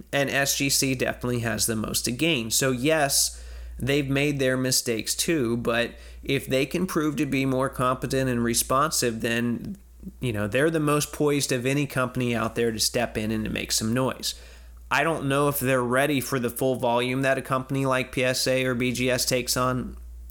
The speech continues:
or even half of it. Um, but I also don't think that they would get all of that at once anyway. So they've adapted in the past,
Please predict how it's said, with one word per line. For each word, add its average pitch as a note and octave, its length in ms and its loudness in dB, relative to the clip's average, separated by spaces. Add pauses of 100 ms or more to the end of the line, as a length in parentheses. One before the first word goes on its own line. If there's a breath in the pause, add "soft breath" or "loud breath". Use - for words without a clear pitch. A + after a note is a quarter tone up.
or A2 180 0
even A2 220 0
half A#2+ 360 0
of C3 140 2
it. C3 200 0 (640 soft breath)
Um, A#2 500 0
but C3 180 0
I B2+ 100 6
also D3+ 240 2
don't B2 240 0
think C3 180 0
that A#2+ 140 0
they B2+ 100 2
would A#2 140 0
get B2+ 140 2
all A#2+ 180 4
of A2 60 -6
that A#2 180 2
at A#2 80 -4
once A#2+ 300 0
anyway. B2 380 -2
So A2+ 200 0
they've A#2+ 220 0
adapted C3+ 480 2
in B2 100 2
the A2+ 80 0
past, B2 500 0